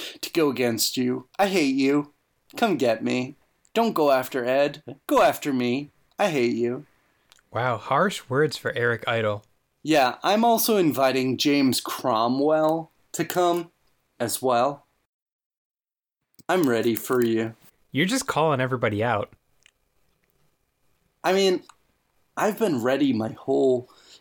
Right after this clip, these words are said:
Speaker 1: goddamn life for this.
Speaker 2: Now, to keep with the theme of this show, are there any dead celebrities you'd like to call out?
Speaker 1: Of course. <clears throat>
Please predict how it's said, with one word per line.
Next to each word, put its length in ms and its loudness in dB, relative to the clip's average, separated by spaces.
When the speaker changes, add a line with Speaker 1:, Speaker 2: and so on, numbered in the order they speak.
Speaker 1:
goddamn 680 -2
life 520 -2
for 220 -4
this. 460 -2
Speaker 2:
Now, 200 2
to 80 0
keep 220 -4
with 100 -2
the 80 -10
theme 260 0
of 60 0
this 160 0
show, 300 0
are 200 0
there 180 2
any 240 0
dead 320 -2
celebrities 640 -4
you'd 140 -4
like 180 -4
to 60 -8
call 240 -2
out? 300 -6
Speaker 1:
Of 140 -6
course. 640 -2
<clears throat> 20 0